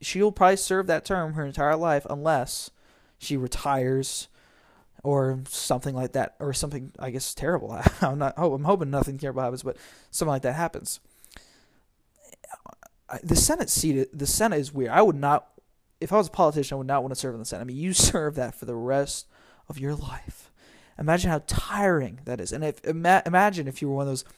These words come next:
senators who's during the Obama administration, your life would be terrible. Oh my God. That'd be a terrible existence right there.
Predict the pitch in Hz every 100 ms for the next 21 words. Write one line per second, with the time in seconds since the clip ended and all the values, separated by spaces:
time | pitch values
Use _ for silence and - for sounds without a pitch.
0 | _ - - 147 143 131 135 143 135 123
1 | - - - _ _ _ 135 - 156 165
2 | 143 127 127 - 110 113 123 147 165 151
3 | 147 135 131 - 67 _ - - - 156
4 | 175 139 - - _ _ _ _ - 151
5 | 117 - - - - _ _ _ _ _
6 | - - _ _ - _ _ _ _ -
7 | 139 - 139 131 127 - 127 - - -
8 | - - -